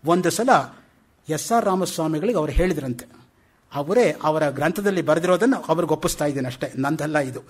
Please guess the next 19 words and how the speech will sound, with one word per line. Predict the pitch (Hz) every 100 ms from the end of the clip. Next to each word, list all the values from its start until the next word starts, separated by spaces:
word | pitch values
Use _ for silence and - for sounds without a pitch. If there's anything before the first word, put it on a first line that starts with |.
| - - - -
"ಸತ್ವವುಳ್ಳ | - 190 190 - 294 269 269 254
ಬರವಣಿಗೆ | 208 185 214 226 220 208
ಎಂದರೆ | 196 202 196 196
ಇದು | 170 170
ಕಣೋ. | - 147 135 139 - - _ _ -
ಗುಂಡಪ್ಪನವರ | 131 202 233 233 233 214 190 170
ಗೀತೋಪನ್ಯಾಸ, | 139 185 214 202 190 170 151 143 139 135 131 - -
ಇತರ | 160 185 240
ಲೇಖನಗಳು | 226 208 208 202 240
ಚೆನ್ನಾಗಿದೆ, | 247 - 180 233 262 202 143 110 - _ _ _ -
ಆದರೆ | 160 156 165 151 143 - - -
ಅವರ | 175 170
ಭಗವದ್ಗೀತೆಗಿಂತ | 151 156 160 269 285 233 269 247 240 240 240
ಹೆಚ್ಚು | - 262 - - 349
ಮುಖ್ಯವಾದದ್ದು | 233 247 240 185 180 175 190 147 - - 135
ವಿಶ್ವೇಶ್ವರಯ್ಯನವರನ್ನು | 170 190 - 294 302 285 262 254 240 226 220 208
ಕುರಿತು | 220 208 160
ಲೇಖನಗಳೆಂದು | 170 190 196 180 165 160 170 139 - - 131
ನನಗನ್ನಿಸುತ್ತದೆ. | 147 156 147 156 160 147 139 117